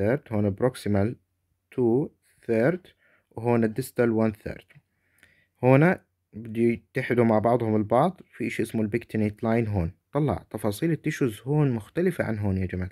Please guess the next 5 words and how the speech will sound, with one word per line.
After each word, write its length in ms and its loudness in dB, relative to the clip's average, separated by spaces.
الخير، 280 -10
هسه 160 -8
بنحكي 300 -8
فيهم. 240 -16
طيب، 100 -14